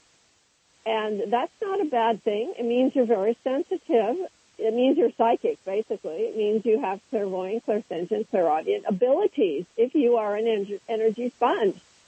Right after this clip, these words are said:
It's generally people who are highly sensitive people.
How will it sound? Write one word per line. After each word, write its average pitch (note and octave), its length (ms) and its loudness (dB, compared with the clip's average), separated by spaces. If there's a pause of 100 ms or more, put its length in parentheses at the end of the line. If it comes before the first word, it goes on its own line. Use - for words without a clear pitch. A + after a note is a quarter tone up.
(380)
It's F#3+ 200 -4
generally A3+ 560 0
people B3 380 -2
who A#3+ 280 -2 (360)
are G#3 220 2 (120)
highly G#3 480 -2
sensitive G#3 480 -2 (100)
people. F3+ 600 0